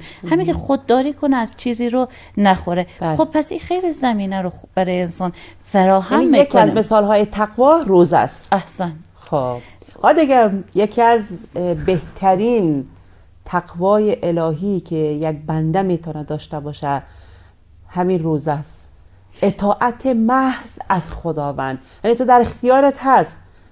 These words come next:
Speaker 2: آب هست، نان هست، غذا هست، هر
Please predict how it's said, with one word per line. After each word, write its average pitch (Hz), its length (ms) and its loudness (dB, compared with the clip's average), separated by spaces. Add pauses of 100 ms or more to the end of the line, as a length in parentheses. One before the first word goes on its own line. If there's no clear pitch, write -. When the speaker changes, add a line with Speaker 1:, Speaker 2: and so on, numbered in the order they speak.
(220)
Speaker 2:
آب 240 340 6
هست، 151 520 -2
نان 202 380 2
هست، 175 380 -8
غذا 170 380 -2
هست، 156 420 -8
هر 180 180 -2